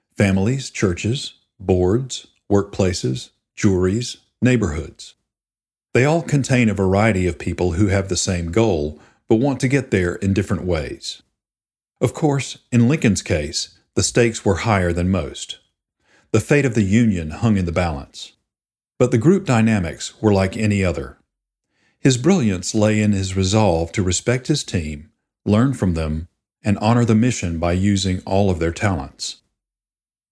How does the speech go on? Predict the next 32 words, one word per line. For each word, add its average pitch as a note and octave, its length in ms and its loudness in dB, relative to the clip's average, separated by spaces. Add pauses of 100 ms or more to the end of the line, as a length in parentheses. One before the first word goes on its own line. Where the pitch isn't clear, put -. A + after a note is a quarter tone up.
(360)
Can D3 160 4
you G3 120 2
think F3+ 220 -4
of A#2+ 80 -2
a A2 60 -4
time A2 360 0
when G#2+ 120 0
you G#2+ 100 0
were G2+ 80 -2
determined G#2 540 0
to G#2 100 -12
do G#2 140 2
a F2+ 40 0
job F2+ 400 0
in F#2+ 80 0
a F2 60 -2
certain F2+ 400 -4
way, F2 340 0
but F#2+ 200 -4
had A2 260 0
to A#2 80 2
work G#2 260 0
with F#2 140 -2
someone F#2+ 460 0
who E2+ 160 -2
was F2+ 260 -2
equally A2 420 0
set F2+ 440 -2
on F2+ 180 -2
doing F#2+ 280 0
it F2+ 140 -6
differently? A#2+ 600 -4